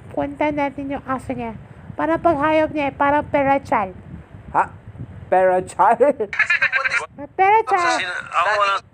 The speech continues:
Speaker 1: Perachal ba? <laughs> Nata-,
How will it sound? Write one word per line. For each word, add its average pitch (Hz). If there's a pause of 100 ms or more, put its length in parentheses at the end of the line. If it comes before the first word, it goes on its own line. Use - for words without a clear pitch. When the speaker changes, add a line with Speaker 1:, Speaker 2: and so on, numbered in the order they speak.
Speaker 1:
Perachal 349
ba? 254 (520)
<laughs> -
Nata-, 370